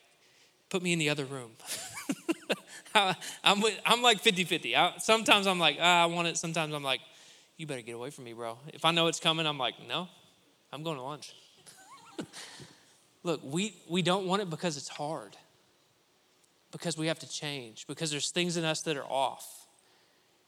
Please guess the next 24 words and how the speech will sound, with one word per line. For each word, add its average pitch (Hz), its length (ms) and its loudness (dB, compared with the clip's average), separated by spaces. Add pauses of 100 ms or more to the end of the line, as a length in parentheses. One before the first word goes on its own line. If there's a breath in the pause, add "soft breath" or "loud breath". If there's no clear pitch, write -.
(140)
Can 156 140 -4
I 185 120 0
ask 190 300 -2
us 170 200 -2
to 165 100 -6
be 147 160 -2
a, 135 180 -6
a 147 80 -12
people 139 300 -6
who 151 100 -4
are 135 100 0
hungry 170 600 -4
for, - 300 -12 (160)
to 170 100 -6
be 156 140 -4
confronted, 139 600 -10 (680 soft breath)
hungry 196 480 0
for, 160 300 -4 (380 loud breath)
for 151 200 -4
coaching, 165 500 0
hungry 208 460 0
to - 160 -2
be 156 160 -2
better? 139 500 -2